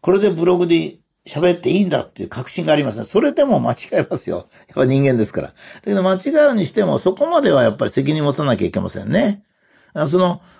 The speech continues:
この三番目に書いた永続性の被害っていうのも、今言った最後のやつですけど、個人主義の場合、おじいさんから親、親から子供、子供、自分、子供だったら子供から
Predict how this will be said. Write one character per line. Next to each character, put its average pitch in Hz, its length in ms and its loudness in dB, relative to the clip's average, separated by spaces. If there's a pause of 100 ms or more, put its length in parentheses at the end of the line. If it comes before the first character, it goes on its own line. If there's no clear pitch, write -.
こ 196 100 -6
の 170 80 0
三 180 200 2
番 190 140 4
目 170 80 0
に 165 80 -2
書 160 120 2
い 139 60 0
た 131 100 0
永 156 120 4
続 160 220 -4
性 147 200 0
の 139 140 2
被 147 120 -2
害 123 180 4
っ 95 40 -4
て - 100 -8
い 98 40 -2
う - 20 -4
の 98 80 -8
も、 92 200 -12 (520)
今 139 200 2
言 110 100 0
っ - 20 -20
た 107 160 -4
最 135 180 2
後 104 100 0
の 104 60 -2
や 107 80 -6
つ - 100 -18
で 73 100 -14
す - 80 -20
け - 60 -16
ど、 - 260 -20
個 139 160 2
人 220 280 2
主 214 140 -4
義 202 140 2
の 123 140 2
場 104 220 0
合、 107 40 0 (680)
お 120 140 -10
じ 143 160 0
い 202 80 2
さ 143 180 0
ん 110 80 0
か 117 120 -2
ら 113 120 -2
親、 117 280 2
親 139 240 0
か 135 120 -2
ら 110 140 -2
子 - 140 -4
供、 107 240 -2
子 107 140 -2
供、 123 160 0
自 110 180 -2
分、 120 260 -2
子 110 100 -2
供 113 200 0
だ 110 100 0
っ 98 40 -6
た 113 120 -2
ら 104 60 -2
子 107 120 0
供 117 240 2
か 120 120 -2
ら 117 200 0